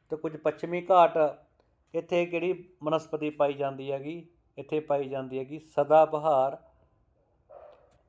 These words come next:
ਬਨਸਪਤੀ ਜਾਂ ਸਦਾ ਬਹਾਰ ਜੰਗਲ। ਇਸ ਤਰ੍ਹਾਂ ਜੇ ਪਰਬਤੀ ਬਨਸਪਤੀ ਦੀ ਗੱਲ ਕਰੀਏ,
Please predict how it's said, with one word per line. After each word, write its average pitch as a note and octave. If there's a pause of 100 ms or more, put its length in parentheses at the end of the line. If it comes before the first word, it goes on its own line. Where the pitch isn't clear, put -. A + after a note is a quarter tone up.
(960)
ਬਨਸਪਤੀ E3+
ਜਾਂ F3
ਸਦਾ D#3+
ਬਹਾਰ E3 (460)
ਜੰਗਲ। B2+ (1500)
ਇਸ E3
ਤਰ੍ਹਾਂ F#3
ਜੇ F#3
ਪਰਬਤੀ D#3+
ਬਨਸਪਤੀ E3+
ਦੀ E3
ਗੱਲ E3+
ਕਰੀਏ, E3